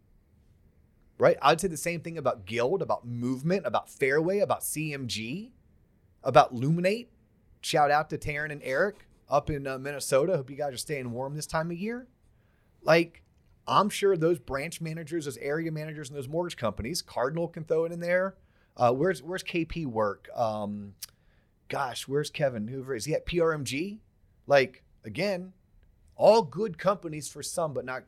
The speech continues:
not good companies for all. And I'm that way with my referral sources. Like, if I have a realtor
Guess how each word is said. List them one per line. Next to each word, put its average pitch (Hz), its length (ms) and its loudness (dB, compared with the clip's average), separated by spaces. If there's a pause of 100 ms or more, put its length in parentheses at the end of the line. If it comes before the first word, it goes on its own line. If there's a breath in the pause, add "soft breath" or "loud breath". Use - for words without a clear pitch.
not 135 180 -10
good 139 120 -6
companies 123 280 -14
for 120 140 -10
all. 127 460 4 (600)
And 139 480 -2 (800)
I'm 143 200 2
that 143 180 4
way 131 160 -2
with 127 160 -8
my 120 120 -6
referral 120 360 -6
sources. - 560 -14 (1120)
Like, 110 300 4 (640)
if - 100 -8
I 135 120 2
have 175 100 4
a 180 80 6
realtor 123 680 0